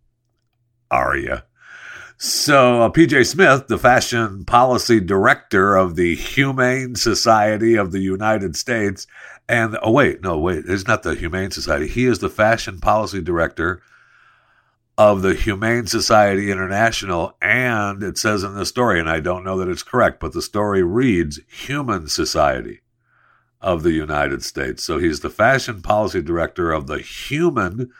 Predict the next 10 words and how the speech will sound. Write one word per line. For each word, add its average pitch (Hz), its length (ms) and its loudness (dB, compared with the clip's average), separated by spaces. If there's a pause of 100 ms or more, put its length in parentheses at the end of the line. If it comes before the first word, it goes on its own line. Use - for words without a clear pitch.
(140)
Society 82 720 2
of 76 100 -2
the 76 100 -8
United 71 380 -4
States - 420 -6 (300)
and 127 320 -2
the 104 160 2
Humane 120 840 -4
Society 82 760 0
International. 90 720 -6